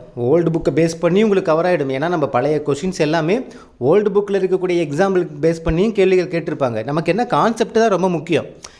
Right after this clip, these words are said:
இருந்தாலும் நிறைய கொஸ்டின்ஸ் நம்ம வச்சு பிராக்டிஸ் பண்ணும்போது நமக்கு ரொம்ப, ரொம்ப ஈஸியா போயிடும். ஏன்னா ஓல்டு புக்ல இருக்கக்கூடிய தகவல் நிறைய வந்து டி என் பி சில ரிப்பீட்டடா கேட்பாங்க. சரி பாருங்க, உரைத்த அப்படிங்கிறதுக்கான வேர்ச்சொல் தருக <clears throat> அப்படின்றாங்க. அப்ப அந்த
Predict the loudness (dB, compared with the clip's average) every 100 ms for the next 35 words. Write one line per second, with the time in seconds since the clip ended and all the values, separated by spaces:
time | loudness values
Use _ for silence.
0 | _ 0 0 2 2 0 -2 -8 -4 -2
1 | 2 2 2 0 0 -4 -4 -2 0 -2
2 | -2 -2 0 0 0 -2 -2 0 0 0
3 | 0 -2 -4 -6 -20 -6 0 2 2 2
4 | 0 0 0 0 2 0 0 -4 -6 -16
5 | -18 -4 2 2 2 -2 -2 0 0 0
6 | 0 -2 -2 -2 -2 -2 0 2 0 -2
7 | -2 -2 -2 -2 -2 -4 -18 -20 -4 -4
8 | 0 0 0 0 0 0 -4 -6 -8 -2
9 | 0 0 0 2 2 2 0 0 0 -2
10 | -2 -2 -2 -2 -2 -2 -4 -12 -20 _
11 | 0 2 2 2 0 0 -4 -2 -4 -6
12 | -8 -8 -6 -6 -8 -18 -20 -8 -6 -4
13 | -4 -6 -2 0 0